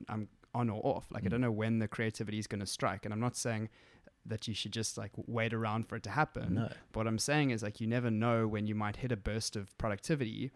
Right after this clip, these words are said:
Speaker 2: Mm.
Speaker 1: and you, it, the environment you're in can actually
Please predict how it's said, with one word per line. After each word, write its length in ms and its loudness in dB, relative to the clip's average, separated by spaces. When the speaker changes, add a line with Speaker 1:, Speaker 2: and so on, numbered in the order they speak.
Speaker 2:
Mm. 220 0
Speaker 1:
and 380 2
you, 400 2
it, 120 -4
the 140 -2
environment 560 4
you're 80 -4
in 220 0
can 320 -4
actually 460 -4